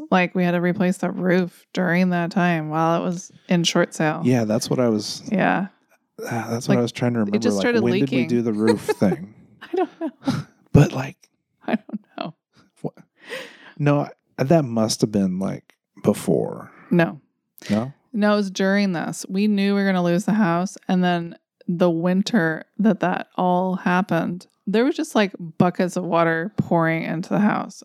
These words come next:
Speaker 1: And I was like, "Okay, so if we're gonna stay here and try to ride this short sail out, we can't live like this. We're not, you know, <laughs> we can't have, like, eighteen buckets, like,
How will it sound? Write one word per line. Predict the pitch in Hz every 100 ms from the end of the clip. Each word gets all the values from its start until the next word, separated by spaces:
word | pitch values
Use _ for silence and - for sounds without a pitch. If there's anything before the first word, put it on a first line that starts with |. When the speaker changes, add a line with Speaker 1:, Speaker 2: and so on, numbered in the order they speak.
| -
Speaker 1:
And | 196
I |
was | 196 190
like, | 190 -
"Okay, | 208 285 226
so | - 214 190 185 _ _ _ _ _ _ -
if | 214
we're | 339 427
gonna | 233
stay | 196 - - 214 262
here | 277 185
and | 175 175
try | 190
to | 185
ride | 180 185
this | 175 175
short | - 240 -
sail | - 180
out, | 170 170 -
we | 214
can't | - 453
live | 285 262
like | 277 247
this. | 196 165 - -
We're | 214
not, | 208 226 - _ _
you | 220
know, | 208 202 208
<laughs> | -
we | 415 -
can't | - - 539
have, | 494 -
like, | 494 - - 320
eighteen | 269 262 - 254 220
buckets, | 196 208 202 185 - - _ _
like, | 196 185 190 _